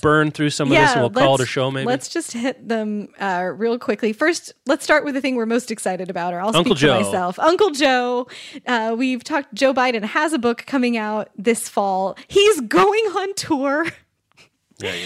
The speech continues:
Speaker 1: is.
Speaker 2: Um, that's the big news. The book is called Promise Me, Dad, A Year of Hope, Hardship, and Purpose. It comes out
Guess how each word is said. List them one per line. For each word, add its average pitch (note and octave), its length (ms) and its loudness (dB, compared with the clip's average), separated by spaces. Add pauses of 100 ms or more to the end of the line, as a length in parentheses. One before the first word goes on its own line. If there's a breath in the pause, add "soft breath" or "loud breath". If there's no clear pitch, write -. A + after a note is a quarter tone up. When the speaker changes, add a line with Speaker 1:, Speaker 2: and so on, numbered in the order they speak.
Speaker 1:
is. - 140 -12
Speaker 2:
Um, A3 380 -2
that's C4 260 0
the D4+ 100 -4
big B3+ 200 0
news. A#3+ 260 -2
The A#3 80 -6
book C4+ 160 -2
is F#4 80 -6
called A3+ 220 -2
Promise C4+ 500 -2
Me, A3+ 140 0
Dad, F#3+ 540 -4
A G3 80 -6
Year G#3+ 220 -2
of G#3 120 -4
Hope, C#4 260 -2
Hardship, G#3+ 500 -4
and F#3+ 140 -8
Purpose. F#3 540 -6
It - 80 -20
comes G#3+ 260 -2
out G3+ 300 0